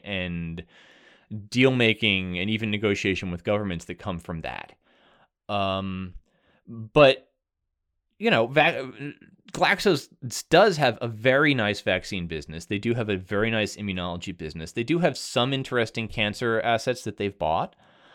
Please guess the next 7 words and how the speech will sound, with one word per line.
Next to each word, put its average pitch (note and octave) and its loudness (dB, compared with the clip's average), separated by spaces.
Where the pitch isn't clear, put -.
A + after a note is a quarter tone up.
Um, G#2+ 0
they A2+ 0
haven't C#3 0
delivered A2+ 0
an G2+ 0
internally A2 -4
developed F#2+ -2